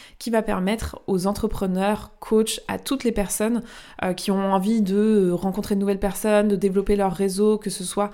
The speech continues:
un réseau, euh, physique ou un réseau digital, peu importe, de rencontrer des entrepreneurs. Donc en fait, ça va se passer, euh, le mardi, je crois que c'est un mardi, le mardi neuf mai de dix heures à onze heures trente, pendant une heure trente. Euh,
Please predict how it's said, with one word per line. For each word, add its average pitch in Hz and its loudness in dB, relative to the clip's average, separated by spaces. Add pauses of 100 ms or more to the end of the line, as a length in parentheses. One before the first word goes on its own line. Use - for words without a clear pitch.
(280)
un 190 -2
réseau, 185 2
euh, 180 -4
physique 208 -4
ou 202 0
un 185 -2
réseau 180 0
digital, 196 -2
peu 208 -2
importe, 202 0
de 185 2
rencontrer 214 -2
des 185 -2
entrepreneurs. 185 -4 (420)
Donc 208 0
en 214 6
fait, 269 0
ça 233 0
va 208 2
se 202 -2
passer, 220 0
euh, 185 -2
le 185 -2
mardi, 214 2
je - -4
crois 226 -2
que - -8
c'est - -4
un 196 0
mardi, 196 0
le 220 2
mardi 208 0
neuf 220 0
mai 220 0
de 202 0
dix 190 -4
heures 226 -2 (300)
à 214 -4
onze 233 0
heures 214 -2
trente, 233 -4
pendant 185 -4
une 277 0
heure - -2
trente. - -6 (400)
Euh, 190 0